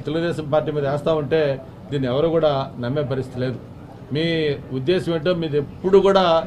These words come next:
ఈ శవ రాజకీయాలే, ఈ నీచమైన రాజకీయాలే మీకు అలవాటు కాబట్టి మీ, ఆ, మీ ఉద్దేశం ఏంటో ప్రజలకు కూడా అర్థమవుతా ఉంది. మీ దగ్గర డబ్బులు లేవు. ముందు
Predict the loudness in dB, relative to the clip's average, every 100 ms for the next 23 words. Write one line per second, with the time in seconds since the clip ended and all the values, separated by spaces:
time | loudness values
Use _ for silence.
0 | -2 -4 0 2 2 0 -2 -2 -4 -8
1 | -14 -16 -16 -8 -2 2 2 2 2 4
2 | 4 4 2 0 0 0 -2 -10 -16 -16
3 | -16 -14 0 2 4 6 6 8 8 8
4 | 4 2 2 2 2 0 -4 -2 0 0
5 | 0 -2 -2 0 2 2 0 0 0 2
6 | 2 2 2 2 0 -4 0 0 2 0
7 | 0 -4 -6 -10 -14 -8 -2 -2 0 4
8 | 6 4 0 -10 -4 -2 4 4 6 4
9 | 4 0 -4